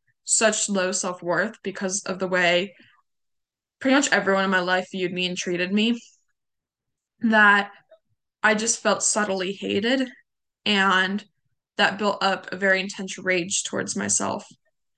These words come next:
So, but I never went through with it. I never attempted during this time of my life, um, partially because I would go home and I would just pass out. So then by the time I woke up, I was like, "Okay, whatever," like,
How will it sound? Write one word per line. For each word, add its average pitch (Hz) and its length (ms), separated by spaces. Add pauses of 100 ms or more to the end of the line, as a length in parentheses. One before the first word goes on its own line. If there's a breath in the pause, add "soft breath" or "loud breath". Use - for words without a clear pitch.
(440)
So, 202 580 (760)
but 233 160
I 226 80
never 233 200
went 220 180
through 180 120
with 175 120
it. 170 120
I 196 60
never 202 220
attempted 196 440
during 180 220
this 175 160
time 180 160
of 175 80
my 175 100
life, 180 240 (280)
um, 202 420 (400 loud breath)
partially 240 340
because 220 500 (440)
I 214 100
would 202 220
go 196 160
home 214 260
and 190 160
I 190 40
would 185 100
just - 180
pass 180 260
out. 180 220 (100)
So - 220
then 202 160
by 196 100
the 185 80
time 202 200
I 190 80
woke 175 200
up, 185 220 (260)
I - 60
was 180 160
like, 180 180
"Okay, 196 200
whatever," 175 440
like, 120 160